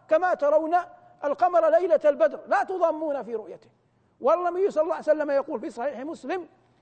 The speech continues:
في حديث صهيب رضي الله تعالى عنه وأرضاه: "ألا أعطيكم أفضل من هذا؟" فيرون وجه، فيكشف الحجاب فيرون وجه ربهم تبارك وتعالى،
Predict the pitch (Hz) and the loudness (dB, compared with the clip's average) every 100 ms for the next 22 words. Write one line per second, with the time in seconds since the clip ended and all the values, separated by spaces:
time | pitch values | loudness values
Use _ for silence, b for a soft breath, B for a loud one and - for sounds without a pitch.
0 | _ _ _ _ _ 262 - 277 254 226 | _ _ _ _ _ -2 -2 -6 -4 0
1 | 277 262 254 254 254 240 240 247 240 226 | 2 2 2 0 0 -2 -2 -2 -2 -4
2 | 240 240 240 226 247 320 - - _ _ | -8 -8 -8 -4 -2 -2 -6 -20 _ _
3 | _ _ _ _ _ _ _ 226 311 311 | _ _ _ _ _ _ _ 2 4 2
4 | 247 285 285 277 220 262 262 262 247 320 | 0 -6 -4 -6 -2 -2 -2 -4 -2 0
5 | 294 262 294 311 320 294 294 240 - 233 | 2 2 4 2 2 2 2 0 -4 -4
6 | 302 - 247 233 247 247 311 320 - 269 | -4 -8 -8 -6 -4 0 0 0 2 2
7 | 277 320 269 254 302 302 254 285 320 294 | 4 2 0 2 2 2 -2 0 -2 -2
8 | 349 403 349 b b _ 269 330 320 294 | -6 -6 -12 b b _ 2 4 2 0
9 | 294 277 247 240 185 | -2 -2 -4 -4 -8